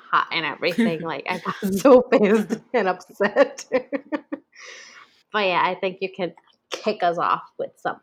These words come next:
Speaker 1: news.
Speaker 2: Oh, yes. I found out about this today, but it happened, like,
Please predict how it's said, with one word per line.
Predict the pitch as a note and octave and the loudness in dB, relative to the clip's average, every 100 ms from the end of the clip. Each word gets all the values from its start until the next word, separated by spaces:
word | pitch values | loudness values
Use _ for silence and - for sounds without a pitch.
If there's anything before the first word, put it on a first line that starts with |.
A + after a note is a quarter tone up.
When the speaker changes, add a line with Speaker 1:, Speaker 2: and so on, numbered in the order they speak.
| _ _ | _ _
Speaker 1:
news. | - D#2+ D#2 D#2 C#2 C2+ C2+ - - G#2 | -14 -10 -8 -8 -8 -10 -14 -14 -12 -8
Speaker 2:
Oh, | G3 A#3+ B3+ | -2 0 0
yes. | F#3 F3 E3+ D#3 - - _ _ _ | -2 -6 -10 -12 -18 -20 _ _ _
I | G3+ G#3 A3+ A#3 | -2 0 0 -2
found | A3+ - G#3 A3 G#3 F#3 E3+ | -6 -4 -2 0 -4 -8 -4
out | F#3 F3+ F3+ F3+ | 0 2 0 -2
about | E3+ E3+ E3+ E3 | -4 -4 -6 -8
this | E3 E3+ - - | -8 -8 -10 -16
today, | - D#3 E3 E3 B3+ C#4+ - _ _ - | -14 -10 -6 -4 -4 -6 -12 _ _ -8
but | F3 | -4
it | E3+ | -4
happened, | F3 F3 E3+ - E3 D3+ | -4 -4 -4 -6 -8 -6
like, | C3 C3+ | -8 -10